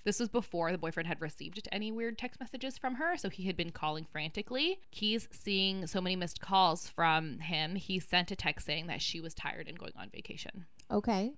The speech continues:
Speaker 1: So that was the text the family, or the boyfriend received.
Speaker 2: Yes.
Speaker 1: He then returned to the shed on his property, property where he had left Samantha tied up. He raped her and then strangled her, then sent his daughter to school in the morning and went on a cruise for two weeks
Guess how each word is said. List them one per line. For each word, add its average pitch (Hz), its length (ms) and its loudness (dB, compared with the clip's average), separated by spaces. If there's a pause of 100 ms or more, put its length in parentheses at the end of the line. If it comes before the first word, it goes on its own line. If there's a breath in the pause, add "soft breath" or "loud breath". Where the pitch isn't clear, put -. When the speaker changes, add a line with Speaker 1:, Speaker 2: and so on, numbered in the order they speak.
Speaker 1:
So 190 60 -6
that 165 120 4
was 160 80 -2
the 160 100 -4
text - 480 -6
the 165 80 -10
family, - 340 -8 (140)
or 160 140 -2
the 156 80 -6
boyfriend 156 300 -8
received. - 340 -8
Speaker 2:
Yes. - 480 0
Speaker 1:
He 247 80 4
then 247 180 12
returned 262 380 4
to 311 80 0
the 277 80 -2
shed 190 220 6
on 208 100 4
his 233 100 0
property, 180 680 2
property 175 360 4
where 170 140 2
he 170 180 0
had 156 200 0
left 165 180 2
Samantha 160 800 4
tied 151 260 4
up. 147 220 2 (160)
He - 200 0
raped 160 260 4
her 214 100 4
and 208 120 4
then 214 140 0
strangled 147 480 -2
her, 170 320 -2 (100)
then 170 220 6
sent 170 200 2
his 208 160 2
daughter 165 300 6
to 214 80 -4
school - 240 -4
in 185 80 -2
the 208 60 -2
morning 170 340 -2
and 233 100 -2
went 170 220 0
on 240 140 2
a 311 40 2
cruise 554 260 6
for 285 80 -6
two 247 160 -6
weeks - 280 -12